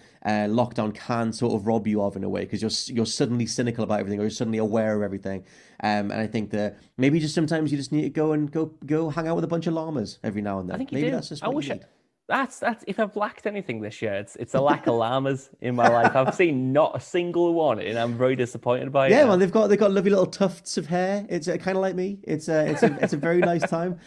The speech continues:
Speaker 2: <laughs>
Speaker 1: And, um, yeah, I would just, just get yourself out. Not you, but I mean, the, well, you as well, but the world. Go, go, go, hang out with some animals. That was, uh, that was one of my last things to say.
Speaker 2: I'm gonna do it, man. Uh,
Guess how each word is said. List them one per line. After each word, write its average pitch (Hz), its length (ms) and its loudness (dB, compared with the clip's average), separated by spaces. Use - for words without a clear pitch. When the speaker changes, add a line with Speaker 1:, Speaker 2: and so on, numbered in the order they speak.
Speaker 2:
<laughs> - 180 -20
Speaker 1:
And, 143 220 4
um, 147 160 4
yeah, 165 160 6
I 151 40 6
would 170 80 4
just, 180 220 -4
just 208 180 0
get 214 140 0
yourself 202 280 -2
out. 196 160 0
Not 196 160 2
you, 165 200 6
but 147 80 6
I - 20 0
mean, 156 140 2
the, 165 80 2
well, 147 280 2
you 147 140 4
as 131 80 2
well, 170 140 2
but 160 100 -4
the 190 80 0
world. 160 400 2
Go, 170 160 4
go, 180 180 -2
go, 190 200 -4
hang 185 220 -8
out 190 100 -4
with 190 80 -6
some 190 140 -8
animals. 156 340 -4
That 139 140 0
was, 143 160 -2
uh, 147 240 0
that 139 120 -6
was 147 140 -6
one 151 100 0
of 147 60 0
my 147 100 2
last 151 360 -4
things 147 260 -8
to 151 100 -8
say. 147 360 -6
Speaker 2:
I'm 165 140 0
gonna 254 160 0
do 180 140 4
it, - 80 2
man. 110 180 -2
Uh, 135 480 6